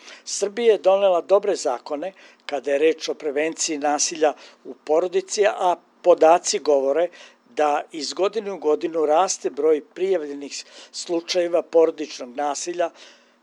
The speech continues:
Prošle godine bilo ih je dvadeset četiri hiljade. Međutim, neophodno je da se osnuje nezavisno telo za borbu protiv femicida i formira centralni registar žrtava.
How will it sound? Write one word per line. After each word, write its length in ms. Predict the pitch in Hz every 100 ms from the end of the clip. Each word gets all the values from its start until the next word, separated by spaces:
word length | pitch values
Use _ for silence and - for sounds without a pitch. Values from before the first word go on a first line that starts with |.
| _
Prošle 360 | - 180 - 214
godine 420 | 165 165 180 175
bilo 340 | 135 147 156 160
ih 280 | 151 -
je 120 | 156 147
dvadeset 520 | 143 143 147 - -
četiri 280 | 160 151 147
hiljade. 480 | - 165 120 104 - _
Međutim, 500 | 131 120 127 - 175 - - -
neophodno 760 | 147 180 160 - - 131 139
je 140 | 156 175 - - _ -
da 120 | 139
se 200 | - - -
osnuje 540 | 185 180 - 190 156
nezavisno 800 | 139 156 185 196 170 143 - 143 123
telo 360 | - 165 127 123
za 160 | 131 120
borbu 480 | 131 147 160 151
protiv 400 | - 151 131 143 -
femicida 640 | 170 156 143 - 135 180 - - - -
i 80 | 135
formira 720 | - - 180 190 175 160 135
centralni 720 | - 180 180 185 175 170 180 196
registar 580 | 151 151 156 135 156 143
žrtava. 580 | 127 147 - 113 104